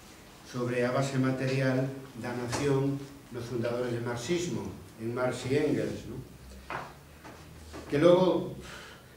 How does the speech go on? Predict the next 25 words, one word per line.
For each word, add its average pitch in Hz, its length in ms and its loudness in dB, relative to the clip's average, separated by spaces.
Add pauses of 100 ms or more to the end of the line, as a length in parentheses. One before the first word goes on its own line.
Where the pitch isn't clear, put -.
(160)
como 117 160 -4
tantas 147 380 -2
cousas, 156 340 0
se 131 140 -2
deixan 135 420 2
aí, 139 460 2 (420)
eh, 104 300 -8
no 120 80 -6
caixón 165 580 6
e, 127 300 4 (340)
e 139 140 -4
volvín 175 420 10
a 139 380 6
releer, 156 500 8 (240)
eh, 135 300 -2
eso 143 240 0
que - 100 -2
escribín 135 540 2
eu, 135 320 4
pois 104 240 -4
hai, 117 400 2 (560)
pois - 180 -6
hai 113 140 0
casi, 110 560 0
pois, 101 480 -8